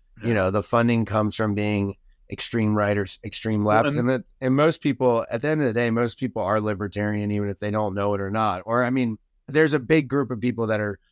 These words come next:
Speaker 1: are socially liberal and, and fiscally conservative. And there's, they're just not winning elections yet. And I think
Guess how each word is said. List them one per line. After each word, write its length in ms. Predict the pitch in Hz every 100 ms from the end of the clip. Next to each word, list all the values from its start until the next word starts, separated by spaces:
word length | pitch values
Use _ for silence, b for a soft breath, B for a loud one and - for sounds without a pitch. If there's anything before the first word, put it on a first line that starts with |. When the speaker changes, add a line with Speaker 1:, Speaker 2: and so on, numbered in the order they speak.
| _ _
Speaker 1:
are 120 | 123 127
socially 480 | - 131 - 135
liberal 360 | 117 110 113 110
and, 220 | 104 107 -
and 200 | 110 104
fiscally 400 | - 107 - 104
conservative. 720 | 101 98 120 117 104 98 95 -
And 360 | 110 107 104 104 - _ _ -
there's, 480 | 123 123 107 - - _ -
they're 240 | 117 135
just 240 | 139 139 127
not 240 | 135 104
winning 300 | 113 120 117
elections 640 | 101 98 95 - 120 120
yet. 280 | 127 147 143
And 140 | - 110
I 80 | 104
think 380 | 120 117 104